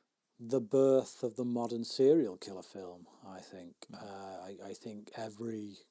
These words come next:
Speaker 1: kind of film that deals with serial killers owes some kind of debt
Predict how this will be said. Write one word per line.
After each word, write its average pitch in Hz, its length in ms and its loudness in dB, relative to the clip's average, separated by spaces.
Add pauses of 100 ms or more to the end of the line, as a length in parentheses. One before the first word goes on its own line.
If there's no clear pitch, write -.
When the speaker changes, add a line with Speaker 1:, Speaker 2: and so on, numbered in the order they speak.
Speaker 1:
kind 113 200 -6
of 101 80 -12
film 127 680 4 (200)
that 117 160 -6
deals 131 340 2
with 117 120 -10
serial 131 500 6
killers 123 420 -6
owes 135 260 0
some 135 300 -2
kind 117 340 -10
of 107 220 -14
debt - 460 -8